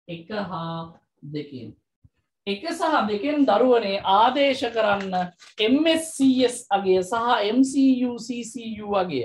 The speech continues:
රයිට්, එම් එස් සී එස් අගය ඉදිරිපත් කරලා තියෙන අපි එම් ඩබ්ලිව් සී ඩබ්ලිව් ධන එම් නෝට් සී නෝට්. ඒ කියන්නේ මෙන්න මේ පදෙන් තියෙන්නේ පුතේ.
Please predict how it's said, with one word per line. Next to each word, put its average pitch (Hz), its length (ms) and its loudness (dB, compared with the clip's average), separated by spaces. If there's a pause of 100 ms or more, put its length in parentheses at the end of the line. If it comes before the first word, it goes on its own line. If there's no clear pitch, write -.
(840)
රයිට්, 262 200 2
එම් 254 280 0
එස් 339 160 0
සී 269 240 -4
එස් 285 160 -6
අගය 269 260 2
ඉදිරිපත් 269 560 -2
කරලා 285 280 -2
තියෙන 294 220 -6
අපි 277 200 -6
එම් 247 140 -2
ඩබ්ලිව් 277 320 -2
සී 262 180 -4
ඩබ්ලිව් 277 300 -4
ධන 285 140 0
එම් 254 140 -4
නෝට් 285 220 0
සී 294 180 -6
නෝට්. 220 160 -2
ඒ 220 100 -6
කියන්නේ 277 200 0
මෙන්න 262 200 4
මේ 294 180 2
පදෙන් 277 400 -4
තියෙන්නේ 302 320 -6
පුතේ. 165 240 -12